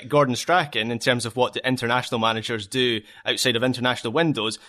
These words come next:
if you're like Gordon Strachan when he was Scotland manager, you spend your time between international windows playing golf and doing some T V punditry and basically doing anything besides watching any Scottish players. That was a good time for the Scottish national team.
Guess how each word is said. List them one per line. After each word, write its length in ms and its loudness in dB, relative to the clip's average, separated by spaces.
if 100 -8
you're 100 4
like 200 2
Gordon 240 4
Strachan 380 0
when 100 0
he 140 0
was 120 0
Scotland 400 2
manager, 320 -2
you 140 -2
spend 300 2
your 80 0
time 480 0
between 220 0
international 480 -2
windows 280 -2
playing 340 2
golf 420 4
and 220 0
doing 260 4
some 320 2
T 180 0
V 180 2
punditry 560 0
and 100 2
basically 380 0
doing 260 2
anything 380 0
besides 340 -2
watching 580 2
any 360 0
Scottish 340 0
players. 240 0
That 140 2
was 100 -6
a 60 -8
good 160 -4
time 220 0
for 100 -10
the 80 -8
Scottish 320 -4
national 320 -2
team. 240 0